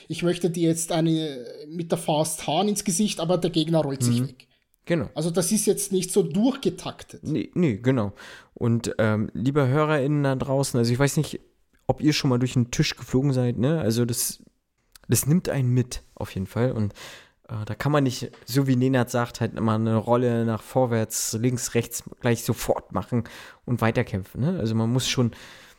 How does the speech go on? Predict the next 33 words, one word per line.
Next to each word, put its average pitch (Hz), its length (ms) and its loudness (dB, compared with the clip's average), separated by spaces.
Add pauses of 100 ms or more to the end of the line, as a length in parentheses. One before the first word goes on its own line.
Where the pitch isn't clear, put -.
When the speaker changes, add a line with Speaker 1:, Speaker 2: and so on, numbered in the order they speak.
(200)
Speaker 2:
ja, 151 80 2
ich 147 80 2
spreche 143 220 -2
da 147 80 4
vielleicht 127 260 2
aus 120 140 0
der - 100 -2
Erfahrung, 135 600 0
ähm, 113 280 -2
man 113 120 -2
muss 117 160 -6
da 113 100 -6
auch 107 80 -6
schon - 180 -6
mal 107 80 -2
ein 110 100 -4
bisschen 107 400 -4 (760)
sich - 260 -8
erholen 120 420 -2
von. 104 320 -10 (500)
Und - 160 -4
das - 280 0 (180)
tut 214 240 0
Michael 135 260 2
Fassbenders 117 640 0
Figur 123 360 0
auf - 180 -4
jeden 113 160 0
Fall. 113 260 0
Also 107 220 0
der 113 120 2
nimmt 143 280 2
sich - 280 -6